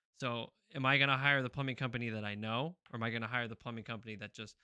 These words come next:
pops up in a Google search? Like, if I have both of them, if I have plumbing company A, I just Google plumber, I get them, and then I know plumbing company B because I see them everywhere,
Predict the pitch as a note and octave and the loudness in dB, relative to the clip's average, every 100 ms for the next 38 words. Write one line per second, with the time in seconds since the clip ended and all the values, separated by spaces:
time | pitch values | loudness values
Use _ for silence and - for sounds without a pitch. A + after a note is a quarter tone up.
0 | _ _ - - C3 A#2 - A2+ - G#2+ | _ _ -18 -2 0 0 -2 -6 -6 -8
1 | G#2 G#2+ G#2+ - - - A#2 A#2+ C#3 C#3+ | -6 -6 -8 -10 -10 -4 -2 4 4 6
2 | C#3+ D3 D3 B2+ G#2 G2+ G#2+ B2 B2 B2+ | 6 6 4 2 -4 -6 -2 0 2 2
3 | - _ - C#3+ C#3 C#3 C3+ C#3 D#3+ D#3 | 0 _ -8 -6 -4 -4 -4 -4 2 4
4 | C#3 A#2+ B2 - A#2 A#2 C#3 C3 B2+ - | 4 0 -6 -8 -8 -4 -4 -2 -2 -4
5 | _ - C3+ G#2+ A#2+ - A#2+ A#2 B2+ D#3 | _ -6 -4 -4 -10 -10 -6 -6 -4 2
6 | C#3+ A#2+ - A#2+ A2+ - _ _ _ A#2+ | 2 2 -4 -10 -10 -12 _ _ _ -6
7 | B2+ B2+ D#3+ G#3+ F3+ D#3+ C3 C#3 B2+ A2+ | -4 -2 -2 -2 -2 -4 -2 -4 -4 0
8 | D#3+ E3 B2+ B2 A#2+ A#2 - B2+ A2+ A2 | 4 4 2 -2 -2 -4 -4 -4 -4 -2
9 | D#3+ C#3 F#2 E2+ C3 | -2 -2 -6 -12 -14